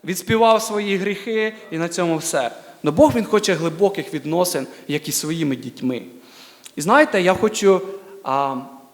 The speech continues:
трішки поговорити про цілі і мрії. Андрій Камінський, ти роздрукував цей список? Да. Дивіться, да. До чого я це говорю? Через те, що, а, ми на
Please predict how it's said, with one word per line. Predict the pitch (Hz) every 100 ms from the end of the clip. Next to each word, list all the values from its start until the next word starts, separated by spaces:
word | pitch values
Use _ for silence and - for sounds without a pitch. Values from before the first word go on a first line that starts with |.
| _ - _
трішки | 180 190 -
поговорити | 196 196 208 202
про | -
цілі | 175 - 196 160
і |
мрії. | 151 170 320 277 - - - - - - -
Андрій | 139 139 170 190
Камінський, | 190 180 165 - 143 131
ти | - 160
роздрукував | 165 156 170 220 262 240 - - - _ _ _ _ - 151
цей | 147
список? | 135 - 139 123 127
Да. | 135 113 - - - - - -
Дивіться, | 143 156 180 180 139
да. | 175 127 107 - - - _
До | 151
чого | -
я | 233
це | 226
говорю? | 170 190 302 277
Через | - 175
те, | - 214
що, | 214 - 175 156 - - - -
а, | 135 135
ми | 135 185 262
на | 220 202 180